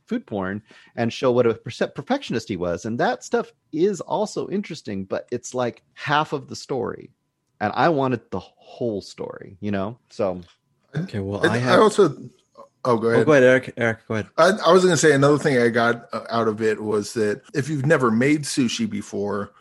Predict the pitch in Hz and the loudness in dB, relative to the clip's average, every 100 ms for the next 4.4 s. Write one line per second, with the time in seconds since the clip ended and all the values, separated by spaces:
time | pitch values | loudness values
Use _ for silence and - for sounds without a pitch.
0 | _ _ _ _ 110 160 - - - - | _ _ _ _ -2 0 0 -6 -8 -14
1 | - 156 135 120 - - _ 120 127 123 | -6 -2 -2 -4 -6 -12 _ -4 -2 -2
2 | 123 - 117 113 113 127 117 107 104 117 | -6 -4 -2 0 0 0 2 0 -2 -2
3 | - 98 113 131 101 104 107 _ _ 110 | -2 -2 -2 -2 -2 -6 -12 _ _ -4
4 | 107 - 107 | -4 -4 -6